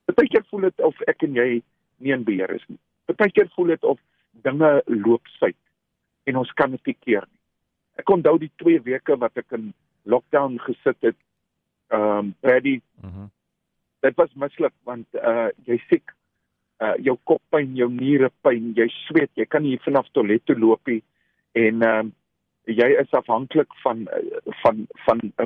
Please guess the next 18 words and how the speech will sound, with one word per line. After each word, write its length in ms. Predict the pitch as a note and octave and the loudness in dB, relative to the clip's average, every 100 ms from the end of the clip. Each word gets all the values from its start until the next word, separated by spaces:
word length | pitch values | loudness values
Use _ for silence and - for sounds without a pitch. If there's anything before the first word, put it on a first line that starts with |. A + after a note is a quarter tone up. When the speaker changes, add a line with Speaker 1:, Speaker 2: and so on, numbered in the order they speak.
| - | 0
Speaker 1:
pilletjies 580 | - C#3 - C3 A#2 - - | 0 0 -2 -4 -4 -6 -4
en 140 | A#2+ | -4
goeters 440 | - C#3 - B2+ - | 0 0 2 -2 -2
om 200 | B2 A#2 | -4 -2
vir 200 | - A2+ | 0 2
jou 200 | A2 A2 - _ _ _ | 2 2 -4 _ _ _
te 100 | - A2 | 2 2
help 300 | B2 C#3 - | 2 0 -6
om 140 | A#2+ | -12
hierdie 200 | A2+ A#2 | -10 -8
ding. 240 | A#2 A#2 - | -8 -8 -10
En 180 | B2 - | -10 -2
iewes 240 | G3 A#3+ | 0 0
skielik 400 | - F3 C#3 B2+ | 0 0 2 0
het 140 | C3+ - | -2 -4
ek 120 | - | -2
agtergekom 800 | - - C#3+ - C#3 - C3 A#2+ | -4 -2 -4 -2 -2 2 0 2
dat 180 | A2 | 0